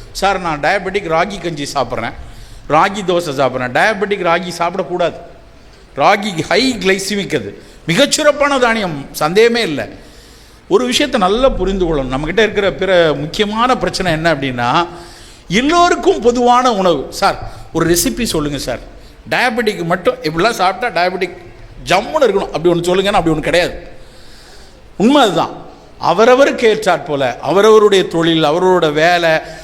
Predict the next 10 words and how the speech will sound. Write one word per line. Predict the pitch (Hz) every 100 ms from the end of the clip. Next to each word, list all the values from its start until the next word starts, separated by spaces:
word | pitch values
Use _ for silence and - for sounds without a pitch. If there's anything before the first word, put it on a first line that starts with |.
| -
அவர்களுடைய | 147 190 180 165 143
மரபு, | 151 175 170 160
அவர்களுடைய | 156 175 160 151
சர்க்கரை | 156 180 190
அளவுக்கு | 170 165 170
ஏத்த | 185
மாதிரி | 226 302
நம்ம | 240 226
உணவை | 226 233 226 220
தேர்ந்தெடுக்கணும். | 190 170 147 120